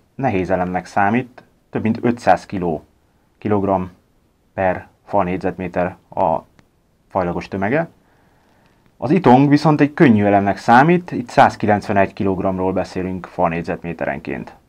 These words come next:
Ez azt is jelenti egyébként, hogy a Szilka egy darab ilyen elem több mint harminc kilogramm,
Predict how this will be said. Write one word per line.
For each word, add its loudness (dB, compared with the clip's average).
Ez -10
azt -2
is -2
jelenti 2
egyébként, -2
hogy -4
a -2
Szilka 2
egy 0
darab 0
ilyen 2
elem 4
több -2
mint 0
harminc 2
kilogramm, -2